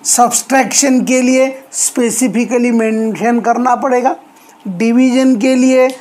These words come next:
स्पेसिफिकली मेंशन करना पड़ेगा, whereas sum and product के लिए specifically mention करने का ज़रूरत नहीं, ठीक है? Now, there are two cases।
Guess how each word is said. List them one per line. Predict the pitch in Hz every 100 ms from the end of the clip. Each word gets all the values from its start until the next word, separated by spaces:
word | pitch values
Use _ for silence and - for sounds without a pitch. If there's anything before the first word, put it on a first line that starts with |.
| -
स्पेसिफिकली | - - 247 226 - 254 208 226 - 254 233
मेंशन | 226 220 214 202 262 262
करना | 233 226 226
पड़ेगा, | 190 202 202 226 240 - - -
whereas | 196 240 240 247 240 - - -
sum | - - - 254 254
and | 247 247 214
product | 226 220 220 226 -
के | 220
लिए | 214 226 233 233 - -
specifically | - - 247 233 247 196 226 220 226 226 233 233 - -
mention | 214 226 233 240 - 240 233 233 233 -
करने | 214 214 214 226 220
का | - - 233 233 -
ज़रूरत | 214 247 208 208 226 202 262 - 220
नहीं, | 233 190 156 - - _ _ -
ठीक | 269 -
है? | - _ -
Now, | 160 151 - - - -
there | 175 220 226
are | 233 233 -
two | 294 214
cases। | 214 170 180 160 - -